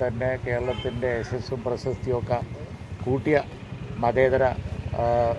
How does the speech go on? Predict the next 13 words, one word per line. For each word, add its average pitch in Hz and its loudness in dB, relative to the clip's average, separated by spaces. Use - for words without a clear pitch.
സെൻ്ററാണത്. 113 2
അതുപോലെ 120 4
തന്നെ, 120 0
ഏ, - -2
ഭക്തർ 110 0
അങ്ങനെ 120 0
കാണുന്ന 117 -2
ഒരു 117 -4
സ്ഥലമാണ്. 110 0
ഇത്ര 131 2
മാതൃകാപരമായ 135 6
ഒരു, 123 0
ആ, 117 6